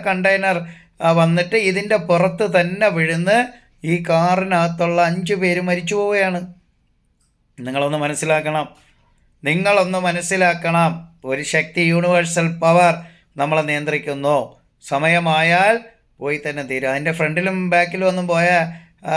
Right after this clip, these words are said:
അവർക്ക് ഒരു കുഴപ്പമില്ല. പക്ഷെ അവർക്ക് പോവാൻ സമയമായി,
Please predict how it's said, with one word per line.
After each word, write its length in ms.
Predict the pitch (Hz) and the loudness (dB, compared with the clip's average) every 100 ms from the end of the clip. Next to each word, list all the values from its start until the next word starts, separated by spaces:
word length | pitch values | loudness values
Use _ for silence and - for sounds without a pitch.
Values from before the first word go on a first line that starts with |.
| 160 | 0
അവർക്ക് 320 | 165 170 170 170 | 2 0 0 0
ഒരു 80 | 170 | 2
കുഴപ്പമില്ല. 500 | 170 160 170 175 147 131 - _ | 2 0 0 0 0 -6 -8 _
പക്ഷെ 180 | - - 135 | -10 -4 -2
അവർക്ക് 240 | 147 170 165 | -2 -2 2
പോവാൻ 320 | 165 175 165 143 - _ - | 4 4 2 -4 -14 _ -12
സമയമായി, 600 | 127 143 160 165 175 | -4 -2 2 2 2